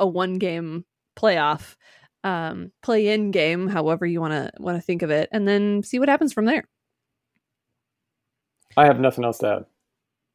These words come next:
Speaker 2: Other than
Speaker 1: There it is.
Speaker 2: Yeah.
Speaker 1: There it is. That's all there is to say about this team doing what it's, that's not all there is to say. There's
Speaker 2: Mm.
Speaker 1: plenty to say about what they've done, but that's all that we're gonna say for now because,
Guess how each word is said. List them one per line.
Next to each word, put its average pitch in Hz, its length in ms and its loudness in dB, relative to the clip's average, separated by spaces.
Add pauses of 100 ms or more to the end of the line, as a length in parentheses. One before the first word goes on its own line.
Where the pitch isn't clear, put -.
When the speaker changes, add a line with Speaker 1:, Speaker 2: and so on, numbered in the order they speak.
(500)
Speaker 2:
Other 127 220 0
than 220 140 2
Speaker 1:
There 208 200 6
it 202 60 4
is. 208 460 0
Speaker 2:
Yeah. 120 160 4
Speaker 1:
There 254 200 8
it 233 120 8
is. 208 220 8
That's 208 300 6
all 240 300 8
there 226 160 4
is 208 380 6
to 202 120 2
say 180 380 6
about 175 580 2
this 180 300 4
team 180 380 6
doing 180 280 8
what 170 140 6
it's, 165 140 4
that's 196 240 4
not 180 160 8
all 156 100 6
there 151 120 4
is 160 100 2
to 170 100 0
say. 160 160 6
There's 240 220 6
Speaker 2:
Mm. - 20 -18
Speaker 1:
plenty 247 280 6
to 208 120 4
say 165 420 6
about 170 220 6
what 170 140 2
they've 165 160 4
done, 156 200 2
but 190 120 0
that's 254 160 4
all 233 180 8
that 208 140 4
we're 202 140 4
gonna 202 160 4
say 170 180 4
for 165 160 -6
now 165 260 6
because, 180 480 2